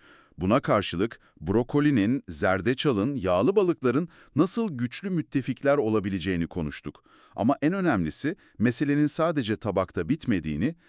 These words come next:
stresi yönetmenin, kimyasallardan kaçınmanın, doğru egzersiz yapmanın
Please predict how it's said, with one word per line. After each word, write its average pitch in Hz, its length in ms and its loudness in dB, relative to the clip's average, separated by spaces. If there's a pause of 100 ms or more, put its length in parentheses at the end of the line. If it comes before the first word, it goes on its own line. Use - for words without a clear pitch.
(140)
stresi - 500 -6
yönetmenin, 104 640 0
kimyasallardan 90 1000 0
kaçınmanın, 92 580 0 (300)
doğru 101 260 4
egzersiz 113 600 0
yapmanın 82 460 -2